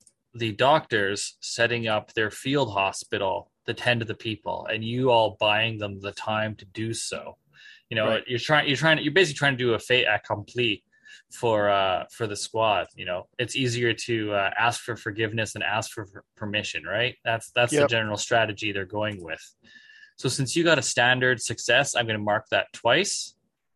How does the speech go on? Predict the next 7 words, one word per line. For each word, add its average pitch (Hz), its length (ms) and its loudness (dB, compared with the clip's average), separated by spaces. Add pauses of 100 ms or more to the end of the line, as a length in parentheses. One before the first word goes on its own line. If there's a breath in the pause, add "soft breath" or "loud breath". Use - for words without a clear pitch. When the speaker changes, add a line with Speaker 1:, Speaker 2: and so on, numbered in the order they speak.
(840)
Speaker 1:
Um, 107 260 2
and 117 180 -2
once 156 260 0
that 147 240 4
fills, 107 800 2 (200)
then, 117 280 0
uh, 104 500 2